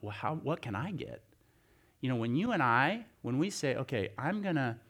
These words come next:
I'm gonna give something, I'm gonna give something that's valuable to me back to God."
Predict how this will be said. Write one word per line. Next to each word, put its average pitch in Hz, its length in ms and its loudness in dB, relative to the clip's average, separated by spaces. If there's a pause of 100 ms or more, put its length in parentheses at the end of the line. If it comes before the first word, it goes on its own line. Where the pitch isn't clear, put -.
(260)
I'm 147 80 -2
gonna 170 160 0
give 113 380 -2
something, 101 500 -4
I'm 107 60 0
gonna 160 100 0
give 117 320 -4
something 156 320 -4
that's 98 160 -4
valuable 120 480 0
to 113 160 -8
me 92 160 -4
back 92 360 0
to 95 60 -8
God." 80 360 -6